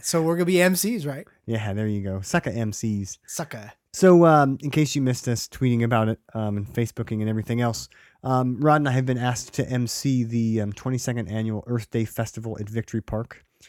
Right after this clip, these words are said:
Speaker 2: on, uh, Sunday, April the eighteenth, from eleven A M to four P M.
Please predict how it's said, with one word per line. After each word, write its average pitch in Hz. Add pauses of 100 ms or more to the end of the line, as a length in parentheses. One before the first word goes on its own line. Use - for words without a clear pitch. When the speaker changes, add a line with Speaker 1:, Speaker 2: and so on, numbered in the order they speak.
(200)
Speaker 2:
on, 101
uh, 98
Sunday, 113
April 107
the 104
eighteenth, 113
from 104
eleven 107
A 104
M 104
to 104
four 110
P 113
M. 175